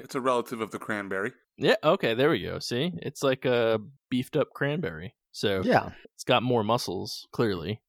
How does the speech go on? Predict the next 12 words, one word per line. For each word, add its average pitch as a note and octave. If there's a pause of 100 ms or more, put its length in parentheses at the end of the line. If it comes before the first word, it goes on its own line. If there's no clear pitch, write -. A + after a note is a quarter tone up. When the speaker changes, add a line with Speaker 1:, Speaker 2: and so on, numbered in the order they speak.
(140)
Speaker 2:
Um, G2+ (240)
Speaker 3:
It's A2
ripped. A#2+ (260)
Speaker 2:
<laughs> - (1400)
um, D#3+
but G#3+
it's, -
it's F4+
a F#4
really G4
good F#4+
beer. F#4